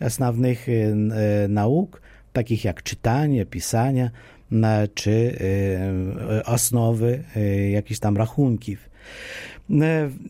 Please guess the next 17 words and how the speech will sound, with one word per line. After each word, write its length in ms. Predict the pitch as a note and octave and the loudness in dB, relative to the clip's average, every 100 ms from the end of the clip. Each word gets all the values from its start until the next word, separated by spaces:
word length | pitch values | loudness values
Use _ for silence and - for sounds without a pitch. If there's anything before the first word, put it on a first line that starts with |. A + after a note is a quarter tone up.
| - _ _ - | -16 _ _ -2
i, 260 | F#3+ G#3+ A#3 | 2 4 4
e, 80 | F3+ D3+ D#3+ D3+ D3+ D3 C#3+ | 2 -4 -2 0 2 0 -2
w, 300 | B2 - C#3+ D#3 D3 C#3 C3 | -6 -6 0 2 2 0 -2
w 80 | A#2+ | -2
wieku 420 | F#3 F#3+ F#3 D3+ | -2 0 -2 0
czternastej 880 | D#3 C#3+ D3 D#3 D#3+ C3+ A#2+ A2+ A2 | -2 0 0 0 0 -4 -4 -2 0
roku 380 | C3 F#3 F#3+ E3 | 2 0 0 -4
razem 280 | D3+ C#3+ C3 | -2 0 0
ze 80 | A#2 | -2
swoim 360 | - A#2 G#2 G2+ | -2 0 0 0
bratem 480 | A2+ A#2+ A#2 F#2+ | 0 0 0 -4
Pawłem, 640 | F2 G#2+ G2+ B2+ F3+ G3+ F#3+ - - - - - | -2 -2 0 0 2 2 -2 -6 -20 -20 -18 -2
a, 420 | B2+ C3 B2+ B2+ | 2 2 2 0
był 440 | A2+ A#2 A#2+ A#3 A#3+ | -2 -2 2 2 2
posłany 960 | A3+ F3+ D#3 D3 C3+ C3 C3+ D3+ E3+ | 0 -2 0 2 2 2 0 0 -2
do, 460 | C#3+ G2+ B2+ F#3 G3 - | -4 0 2 2 -2 -10
e, 580 | A#2+ A#2+ A#2 B2+ A#2 - | -4 -2 -2 -4 -10 -16